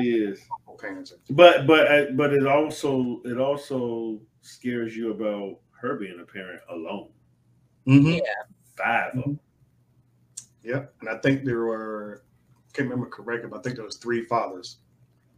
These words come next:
Speaker 2: um, in that mix.
Speaker 3: Mm-hmm.
Speaker 2: So she wasn't paying attention to what she was doing. She wasn't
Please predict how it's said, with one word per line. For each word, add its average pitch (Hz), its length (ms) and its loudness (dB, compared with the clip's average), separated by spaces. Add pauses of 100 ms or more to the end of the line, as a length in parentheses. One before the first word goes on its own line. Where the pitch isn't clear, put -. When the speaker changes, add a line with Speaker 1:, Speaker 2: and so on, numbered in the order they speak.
(420)
Speaker 2:
um, 87 320 -16 (560)
in 101 120 -12
that 87 200 -10
mix. - 440 -12
Speaker 3:
Mm-hmm. 226 460 -8 (240)
Speaker 2:
So 98 480 -2 (1040)
she - 280 -2
wasn't 120 360 4
paying 127 180 0
attention 123 380 -2
to 110 80 -10
what 117 180 0
she 131 120 -2
was 110 160 -4
doing. 117 240 -4
She 135 140 -4
wasn't 113 320 0